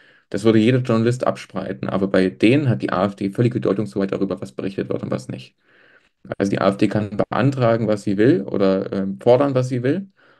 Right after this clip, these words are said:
Und in der medialen Berichterstattung wird die Gegenposition dazu groß gemacht. Und das gibt denen eine wahnsinnige Hoheit. Das macht die Medien irgendwie arg eintönig, aber die merken es auch nicht. Und es setzt halt jeden anderen politischen Akteur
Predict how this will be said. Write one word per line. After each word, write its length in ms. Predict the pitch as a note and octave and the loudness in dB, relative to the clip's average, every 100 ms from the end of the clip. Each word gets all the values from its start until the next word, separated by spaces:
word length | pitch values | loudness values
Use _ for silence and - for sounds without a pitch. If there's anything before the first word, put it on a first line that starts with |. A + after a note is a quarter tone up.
| _ | _
Und 60 | F#2 | -6
in 40 | |
der 80 | G2 | -2
medialen 380 | G#2 A2 G#2 G2+ | -2 -2 -4 -4
Berichterstattung 680 | A2 A#2+ A#2 - A2 G#2+ | -4 -4 -6 -4 -4 -4
wird 120 | G2+ G2+ | -6 -2
die 80 | |
Gegenposition 680 | G2 A#2 B2 A2 G2+ G2 G2 | 2 4 4 2 0 -2 0
dazu 240 | G2 G2 G2 | -2 -4 -10
groß 260 | - G2 | -8 -12
gemacht. 380 | - G2+ - _ _ _ _ _ | -10 -12 -12 _ _ _ _ _
Und 80 | - | -8
das 120 | G2 | -2
gibt 180 | G#2+ G2 | -2 2
denen 180 | A#2 C#3 | 4 6
eine 80 | B2 | 4
wahnsinnige 460 | A2 A2 A2 A2 | 4 2 2 2
Hoheit. 460 | A2 A2 A2 G#2+ - - | 2 2 0 -2 -8 -20
Das 140 | - | -10
macht 200 | G2 G2 | -8 -6
die 60 | G2 | -2
Medien 340 | G2 A#2 A2 | 0 2 0
irgendwie 280 | G2+ G#2 G#2 | 0 -2 -2
arg 200 | G2+ G2 | -2 -4
eintönig, 540 | - B2+ B2+ B2+ B2+ | -2 -2 0 0 0
aber 100 | B2+ | -2
die 80 | F#2+ | -2
merken 240 | F#2 G#2 C#3+ | 0 0 -2
es 100 | - | -4
auch 140 | C3 | -2
nicht. 280 | C3 C3+ _ _ _ _ _ | -2 -4 _ _ _ _ _
Und 200 | - G2+ | -6 -6
es 80 | F#2+ | -2
setzt 240 | G2 - | -4 -2
halt 160 | G#2 G2+ | -4 -2
jeden 180 | G#2+ G#2+ | -2 0
anderen 320 | G2 A2 G#2+ | 0 0 -2
politischen 520 | - G2 F#2+ F#2+ G2 | 0 0 0 -4 -8
Akteur 560 | - - G2+ G2 G#2 | -8 -2 4 4 2